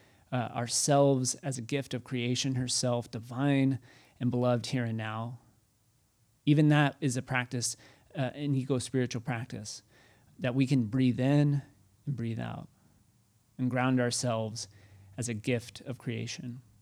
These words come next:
Uh, we've said it before, but rest and gratitude are subversive acts in a consumer culture.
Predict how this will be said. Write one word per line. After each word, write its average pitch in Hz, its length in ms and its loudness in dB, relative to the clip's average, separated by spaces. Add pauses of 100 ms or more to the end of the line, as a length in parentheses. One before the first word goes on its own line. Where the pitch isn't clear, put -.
(1200)
Uh, 123 220 -4
we've 127 160 -2
said 151 140 0
it 127 100 0
before, 156 300 2
but 135 200 0
rest 151 460 2
and 131 160 2
gratitude 143 640 0 (460)
are 131 120 2
subversive 127 920 0
acts 120 500 -4 (380)
in 131 120 2
a 123 100 2
consumer 120 800 -2 (280)
culture. 117 560 -6